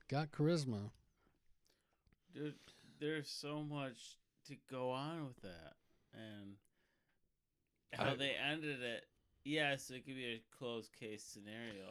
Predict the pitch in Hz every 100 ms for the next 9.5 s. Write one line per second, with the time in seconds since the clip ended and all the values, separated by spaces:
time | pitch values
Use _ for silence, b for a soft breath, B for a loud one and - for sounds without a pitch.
0 | 98 98 92 101 - 87 87 87 - b
1 | b b _ 170 185 - 196 156 156 175
2 | 180 156 110 123 131 156 127 117 107 92
3 | 90 90 113 160 196 202 - - - _
4 | _ - 127 151 180 202 - - _ -
5 | - 107 110 101 95 98 B B B _
6 | 226 190 156 175 170 156 151 151 180 151
7 | 156 135 117 - _ _ _ _ - 165
8 | 151 - 143 143 139 135 143 117 110 -
9 | 110 107 95 87 90